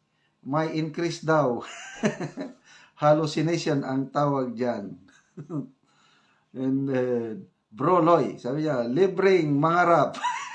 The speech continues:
<laughs> Kahit malayo sa katotohanan, ang reality niyan, sa inodoro pa <laughs> ang bagsak.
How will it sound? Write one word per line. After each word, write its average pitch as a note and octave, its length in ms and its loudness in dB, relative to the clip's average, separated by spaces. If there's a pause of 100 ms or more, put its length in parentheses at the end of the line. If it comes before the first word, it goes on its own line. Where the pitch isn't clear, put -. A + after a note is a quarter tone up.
<laughs> - 500 -4
Kahit E3 440 4
malayo D#3+ 480 4
sa D3 160 -4
katotohanan, D3+ 880 2
ang C#3+ 240 0
reality D3 560 0
niyan, C3 480 -2
sa D3 160 -4
inodoro C#3 720 -2
pa C#3 320 2
<laughs> B2 80 -6
ang B2 160 -4
bagsak. A#2 560 -8